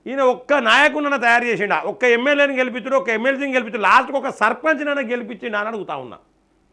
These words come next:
దమ్ము ధైర్యం ఉంటే చెప్పండి సమాధానం. నేను చెప్పేది ఏదైనా అబద్ధమైతే మిత్రులారా ఖచ్చితంగా కామెంట్ బాక్స్లో రాయండి.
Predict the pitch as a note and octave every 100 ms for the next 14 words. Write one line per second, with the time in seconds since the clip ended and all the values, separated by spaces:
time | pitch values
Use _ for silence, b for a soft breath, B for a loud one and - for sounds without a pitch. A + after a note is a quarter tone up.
0 | _ _ - E3 B3+ D4+ C4+ B3+ B3 A#3
1 | C4 B3 - F#3 F3+ F3+ F3 D3 C3 _
2 | b b E3 A3 G3 G3+ C#4 C4+ A#3+ A#3
3 | A#3 G#3+ F#3 A3 A3 G#3+ G3 G3+ F3 D3+
4 | G3+ F#3+ F3 - - F3 B3+ B3 F3+ E3+
5 | C#3+ B2 - C3+ G2